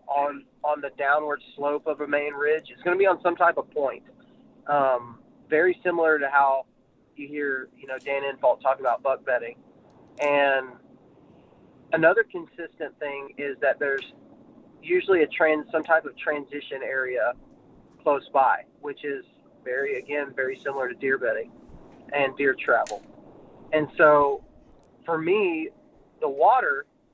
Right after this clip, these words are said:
it offers a, a really good benefit in that there's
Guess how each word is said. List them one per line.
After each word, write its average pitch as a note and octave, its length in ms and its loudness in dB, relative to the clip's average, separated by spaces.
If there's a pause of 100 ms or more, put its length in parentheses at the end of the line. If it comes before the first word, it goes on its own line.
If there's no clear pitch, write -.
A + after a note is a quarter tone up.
(800)
it D#3 100 -6
offers F3+ 460 -4
a, C#3+ 260 -14
a C#3+ 40 -12
really D#3+ 420 -6 (120)
good D3+ 240 -4 (100)
benefit C3+ 560 -8 (480)
in D3 200 -2
that C3+ 320 2 (1200)
there's A3+ 300 0